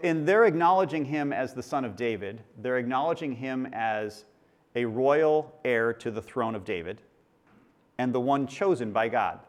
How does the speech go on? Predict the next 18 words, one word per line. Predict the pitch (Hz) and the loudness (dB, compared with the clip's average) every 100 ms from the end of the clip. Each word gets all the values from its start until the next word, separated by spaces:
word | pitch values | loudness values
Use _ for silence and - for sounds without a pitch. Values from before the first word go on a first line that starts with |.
| 110 | -8
the | 104 | -8
Messiah. | 98 110 147 101 - - _ _ _ _ _ _ _ _ _ _ _ _ _ _ _ _ 135 | -8 -4 -2 -2 -6 -18 _ _ _ _ _ _ _ _ _ _ _ _ _ _ _ _ -4
There's | 139 | -2
only | 156 156 139 - - _ _ | 0 0 -2 -6 -20 _ _
three | - 170 | -2 -2
times | 170 180 123 104 | 0 -2 -2 -4
in | 117 | -8
Matthew's | 113 117 117 | -6 -6 -6
gospel | 117 120 117 - 101 101 | -4 -2 -4 -6 -6 -4
where | 104 | -6
people | 110 117 113 104 - _ _ | -6 -6 -6 -8 -14 _ _
acknowledge | 104 113 135 113 92 | -8 -2 0 0 -6
Jesus | - 120 101 92 | -8 -6 -6 -8
as | 104 | -10
the | 101 | -12
Son | - 104 | -10 -10
of | 98 | -2
David. | 139 101 92 | 0 0 -6